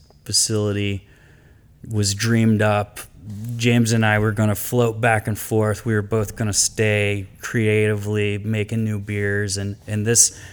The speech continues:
new facility was gonna be a way for us to be more creative. And then, you know, now that it's here, we only have six tanks. We can only really brew twice a week here, the way everything's set up.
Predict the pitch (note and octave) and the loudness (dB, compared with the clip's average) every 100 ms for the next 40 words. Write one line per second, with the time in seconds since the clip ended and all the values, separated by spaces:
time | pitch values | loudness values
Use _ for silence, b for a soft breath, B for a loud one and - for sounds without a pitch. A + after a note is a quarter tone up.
0 | B D3+ E3+ D3 - D3 C#3+ C3+ B2 G#2+ | B 2 4 4 4 6 6 6 4 0
1 | B2 A2 A2+ G#2 G#2+ B2+ A#2 - A2 G#2+ | 0 0 0 0 2 2 2 2 2 2
2 | - G#2+ F#2+ G#2 G2+ F#2+ - G#2 F#2+ F#2+ | 0 -2 -4 -2 -2 -4 -6 -6 -4 -2
3 | F#2+ F#2 - b b b b b - G2+ | -4 -8 -14 b b b b b -8 -4
4 | G#2 G#2+ G#2+ G#2 G#2 G2 _ _ _ _ | -2 -2 -2 -2 -4 -6 _ _ _ _
5 | _ _ _ - G2+ G#2+ A#2 A2 G#2+ A2+ | _ _ _ -20 -14 -6 -2 -2 0 0
6 | A#2 A#2 A2+ G#2+ G2 - - - A#2 A2+ | 0 0 0 0 -2 -2 -4 -2 0 2
7 | A2 G#2+ G#2+ G#2+ G#2+ G#2 F#2 - A2+ - | 4 2 0 -2 -2 -2 -2 0 0 -2
8 | - - A2+ G#2+ G#2 G2+ - - - b | -6 -6 -4 -2 -2 -4 -4 -6 -6 b
9 | b b b G#2 G#2 G#2+ G#2+ G#2+ G#2 G#2+ | b b b -6 -2 2 2 0 2 2
10 | G#2+ G2+ G#2+ G2+ - G#2 G2+ - G2+ A2 | 0 -2 -4 -6 -6 -4 -2 -2 -2 -4
11 | G#2+ - G#2+ G#2 G#2 G2+ G2+ G2+ G2 G2+ | -6 -6 -2 -2 -2 -4 -4 -4 -4 -6
12 | F#2+ G2+ - - G2 G2+ G#2 F#2 | -6 -4 -2 0 0 0 0 -2